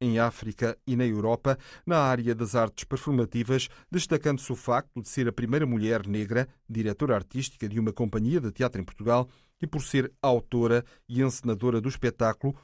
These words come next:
O Riso dos Necrófagos, distinguido como o melhor espetáculo dois mil e vinte e um,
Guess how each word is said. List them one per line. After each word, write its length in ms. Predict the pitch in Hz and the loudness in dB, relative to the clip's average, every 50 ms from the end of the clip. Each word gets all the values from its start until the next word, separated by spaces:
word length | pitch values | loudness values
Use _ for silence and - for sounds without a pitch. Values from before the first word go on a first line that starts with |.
| _ _ _ | _ _ _
O 100 | - 127 | -6 -6
Riso 460 | 107 104 123 160 180 175 147 123 120 | -4 -2 0 0 2 0 0 -2 -2
dos 180 | 101 98 101 101 | -4 -4 -4 -4
Necrófagos, 640 | 113 101 - 117 117 117 - - 127 117 131 127 - - - - - _ | -4 -2 0 2 2 2 0 -2 -2 -2 -2 -4 -4 -10 -18 -20 -16 _
distinguido 720 | 151 165 196 185 - - 160 147 123 104 135 175 180 165 | -2 0 0 0 0 0 0 0 0 0 -2 -2 -2 -2
como 320 | 143 - - 131 123 123 117 | -2 0 0 2 2 2 2
o 40 | 110 | 2
melhor 240 | 110 110 135 156 | 2 2 2 2
espetáculo 640 | - - - 123 117 - 135 127 123 - 135 123 - - _ _ - | 0 0 -4 -4 0 0 0 0 2 0 0 -2 -2 -4 _ _ -2
dois 220 | 113 127 117 104 | 0 0 0 0
mil 180 | 117 147 170 165 | 0 0 0 0
e 40 | 147 | 2
vinte 280 | 131 135 123 - - | 2 0 0 0 2
e 60 | 127 | 2
um, 120 | 127 117 | 2 2